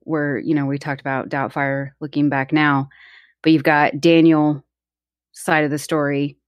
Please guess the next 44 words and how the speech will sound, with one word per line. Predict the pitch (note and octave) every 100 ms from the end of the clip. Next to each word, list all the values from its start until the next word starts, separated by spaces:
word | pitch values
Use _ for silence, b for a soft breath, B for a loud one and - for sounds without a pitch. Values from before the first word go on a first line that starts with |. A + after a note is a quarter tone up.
| _ _ _ _ _ _ _ _ _ _ _ _ -
or, | C#3 C3
you | C#3+ D#3
know, | C#3 C3+ C3 -
Robin | D3+ D3 D3+
Williams' | D3+ D3+
character, | D3 D3 B2+ C3+ C3 C3+ _ _ -
who | D#3
is, | D3+ C#3+
like, | C#3+ -
the, | D3+ C#3+ C#3 C#3 - _ _ -
you | F3+
know, | E3 D3 C#3+
it's | C#3+ C#3 D#3+
like | D3
he's | E3 D#3
the |
funny | - E3+ E3+
guy | D#3+ D3+
that | C#3+
never | D#3 D3+
grew | C#3+ D3+ E3
up, | E3 -
but | D3+
does | D3+
that | D3 C#3+
mean | D3+
he | D3 C#3+
can't, | D3+ C#3+ C#3 -
he | D3+
shouldn't | C#3+ D3+ D3
be | -
able | D3 C#3
to | C3+
still | C3+ D3 C#3
be | C#3+
a |
father | C3+ D3+ D3 C3+
and | C3
stuff? | - C3 B2+
But | C#3
then | D3+
you | C#3+
got | C#3
Miranda, | D3 D3 D#3 D3+ D3 C#3+